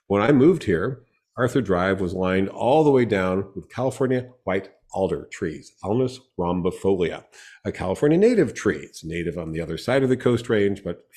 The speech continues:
fast growing, looks like a giant birch tree. Actually, it was one of my favorite trees when I moved here.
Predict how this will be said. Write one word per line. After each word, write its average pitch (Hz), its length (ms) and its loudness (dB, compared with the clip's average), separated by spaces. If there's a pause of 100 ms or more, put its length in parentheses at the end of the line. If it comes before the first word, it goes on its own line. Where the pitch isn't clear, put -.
fast 117 360 -4
growing, 104 440 2 (260)
looks 160 160 -2
like 120 140 2
a 98 60 -2
giant 98 420 0
birch 95 320 -2
tree. 98 200 0
Actually, 117 280 -4
it 95 80 0
was 104 160 -2
one 107 120 0
of 107 60 -2
my 107 160 0
favorite 95 400 -2
trees 147 300 0
when 90 80 -2
I 87 80 -4
moved 87 320 -2
here. 87 200 -4